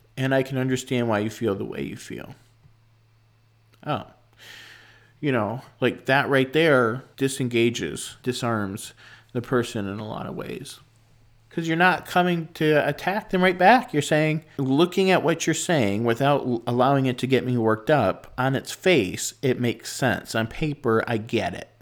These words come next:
It makes sense." And that's a really good starting place. But, uh, and we sh-, we have to be able to put ourselves in other people's shoes and see it from their perspectives.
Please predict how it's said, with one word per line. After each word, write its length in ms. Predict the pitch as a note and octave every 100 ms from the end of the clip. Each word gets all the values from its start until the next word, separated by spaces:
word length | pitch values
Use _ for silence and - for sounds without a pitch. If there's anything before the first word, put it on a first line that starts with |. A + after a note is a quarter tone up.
| _ _
It 140 | - B2
makes 300 | G#2+ D#2+ -
sense." 460 | F#2 A#1 - - - - - - - - - - _ _
And 160 | C#3+ D3
that's 200 | F#3+ G3
a 80 | D#3
really 260 | D#3 D3+
good 160 | C3 C3
starting 420 | - D#3+ D#3 B2
place. 580 | - - - C#3+ - - _ _ _ _
But, 400 | C3+ C3 B2+ -
uh, 360 | C3+ B2+ B2 - - _ _
and 140 | D3+ D3
we 60 | D3+
sh-, 120 | -
we 120 | D#3
have 320 | - E3+ D#3+
to 80 | E3
be 200 | D3 C3+
able 220 | C3 C3
to 100 | B2+
put 160 | - A#2
ourselves 360 | A#2 G#2 A2+
in 80 | A#2
other 120 | A2
people's 300 | A2 A#2 G#2+
shoes 460 | - D#3+ G3+ - - _
and 160 | - B2
see 180 | - B2+
it 100 | -
from 160 | C3
their 120 | B2
perspectives. 880 | A#2+ A2+ - C3 C#3 - - - -